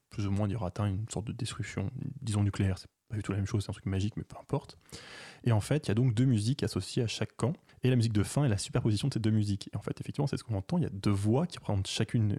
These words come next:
euh, une des deux nations, et la musique en elle-même, du coup, euh, propose un message d'espoir, l'idée de dire que finalement, le, les deux nations peuvent s'unir et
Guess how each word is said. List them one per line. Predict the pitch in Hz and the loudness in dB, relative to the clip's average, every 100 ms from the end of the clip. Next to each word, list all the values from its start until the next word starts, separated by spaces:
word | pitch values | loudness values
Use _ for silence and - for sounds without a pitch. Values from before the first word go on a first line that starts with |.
| - | 0
euh, | - - - - | 0 0 -2 -2
une | 107 | 0
des | 101 | 2
deux | 101 | 4
nations, | 95 90 - 156 - - - - | 4 2 0 -2 -4 -16 -20 -2
et | - 139 | 2 4
la | 113 107 | 4 4
musique | 107 107 135 - | 4 4 2 2
en | 139 | 4
elle-même, | 123 113 131 139 | 6 6 6 4
du | 98 | 2
coup, | - 160 156 - | 2 0 2 2
euh, | 98 | 0
propose | - 104 135 | 0 0 4
un | 98 | 2
message | 92 98 | 2 2
d'espoir, | 98 92 - 143 120 | 2 2 2 2 2
l'idée | 104 110 | 2 0
de | 110 | 0
dire | 117 123 | 0 0
que | - | -2
finalement, | - 110 98 104 139 160 - | 0 2 4 4 2 0 -4
le, | 101 104 | -2 -2
les | 95 | -2
deux | 104 120 | 2 4
nations | 110 - 147 | 4 2 0
peuvent | 131 151 139 104 98 | 2 2 2 2 0
s'unir | - - - 110 139 143 | -2 -6 2 4 4 4
et | 98 101 | 2 0